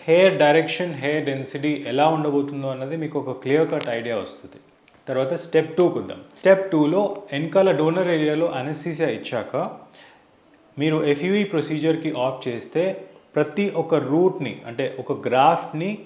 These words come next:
ఎక్స్ట్రాక్ట్ చేస్తాం అనమాట. So ఫస్ట్ ఈ సెకండ్ స్టెప్‌లో స్కోరింగ్ అన్నది చాలా ఇంపార్టెంట్. ఎందుకు అంటే మనం ఆ ఇన్‌స్ట్రుమెంట్‌తోని మనం ఎంత డీప్ వెళ్తున్నాము, తర్వాత ఒకవేళ హెయిర్ రూట్ కట్ అవుతుందా లేదా,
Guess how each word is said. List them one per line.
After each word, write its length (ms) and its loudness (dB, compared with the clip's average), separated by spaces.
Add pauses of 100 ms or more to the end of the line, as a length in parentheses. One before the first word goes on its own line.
(160)
ఎక్స్ట్రాక్ట్ 440 -2
చేస్తాం 220 -10
అనమాట. 300 -12
So 380 -6
ఫస్ట్ 680 0 (140)
ఈ 280 -2 (500)
సెకండ్ 320 4
స్టెప్‌లో 440 0
స్కోరింగ్ 680 2
అన్నది 340 -2 (100)
చాలా 180 -2
ఇంపార్టెంట్. 400 -8 (380)
ఎందుకు 320 -2
అంటే 260 -2
మనం 360 -4
ఆ 420 -2
ఇన్‌స్ట్రుమెంట్‌తోని 880 -2 (460)
మనం 220 -2
ఎంత 240 -4
డీప్ 280 2
వెళ్తున్నాము, 640 -4 (140)
తర్వాత 360 -2
ఒకవేళ 680 0
హెయిర్ 340 0
రూట్ 220 2
కట్ 240 2
అవుతుందా 380 0
లేదా, 380 -2